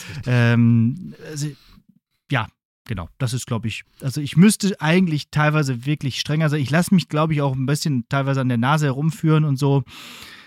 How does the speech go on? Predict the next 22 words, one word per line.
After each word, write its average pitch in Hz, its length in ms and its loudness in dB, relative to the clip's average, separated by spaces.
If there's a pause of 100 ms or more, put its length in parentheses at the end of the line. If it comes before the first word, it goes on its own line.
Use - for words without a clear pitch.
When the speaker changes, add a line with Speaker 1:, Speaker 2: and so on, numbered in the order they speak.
(200)
Speaker 2:
Merk 147 380 2
das 165 200 0
auch, 147 580 2
aber 139 500 -2 (220)
im, 160 420 -4 (1120)
ja, 147 260 0
Sinne 170 240 4
des 147 180 0
Klassenklimas 165 960 0
und 151 360 -4 (100)
des 160 480 -10
Gemeinschaftlichkeitsgefühls, 147 2250 -2 (680)
mm, 139 400 -4
ja, 95 200 -2 (1900)
Speaker 1:
Ja, 113 120 0
Speaker 2:
nehme 147 180 6
ich 131 60 2
das 123 140 0
Speaker 1:
also 139 100 2
Speaker 2:
so 117 60 4
hin, 117 260 4 (180)
so. 110 220 -8